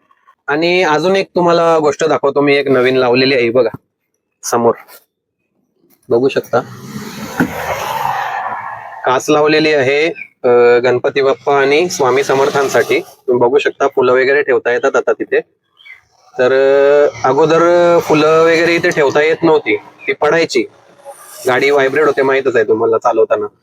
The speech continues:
बघू शकता, त्यांना मस्त सजवता येतं आता. तर तो सध्या मी जुगाड केलेला आहे. काल पण मी व्हिडिओ टाकलेली याच्याबद्दल,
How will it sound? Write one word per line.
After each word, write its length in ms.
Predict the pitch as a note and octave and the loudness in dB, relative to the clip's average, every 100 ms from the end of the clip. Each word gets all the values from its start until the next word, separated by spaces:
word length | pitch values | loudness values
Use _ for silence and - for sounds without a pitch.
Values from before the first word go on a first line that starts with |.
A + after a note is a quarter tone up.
| _ - | _ -8
बघू 160 | A#2+ C3 | -2 0
शकता, 300 | - - B2+ | -2 -2 -2
त्यांना 240 | B2+ C3 | 0 0
मस्त 260 | C3 C3+ - | 0 -2 -2
सजवता 480 | - A#2+ C#3 C#3 B2 | -2 0 0 2 0
येतं 200 | G#2+ A2 | 2 0
आता. 200 | G#2+ C#3+ - _ _ _ _ - - | 0 -4 -6 _ _ _ _ -8 -4
तर 60 | |
तो 160 | - C#3 | -2 0
सध्या 260 | C#3+ C3 C#3+ | 0 0 0
मी 100 | D3 | 2
जुगाड 300 | C#3+ D#3 F3+ | 2 2 2
केलेला 280 | E3 E3 | 0 0
आहे. 100 | D#3 | 0
काल 200 | D3+ D3 | 0 -2
पण 160 | D#3+ F3+ | 0 2
मी 120 | F3+ | 2
व्हिडिओ 240 | E3 C#3+ D3 | 2 2 0
टाकलेली 460 | C#3 D#3 D#3+ D#3+ | -2 -2 0 0
याच्याबद्दल, 540 | C#3 C3+ B2 A#2 C3+ | 0 -2 -2 0 0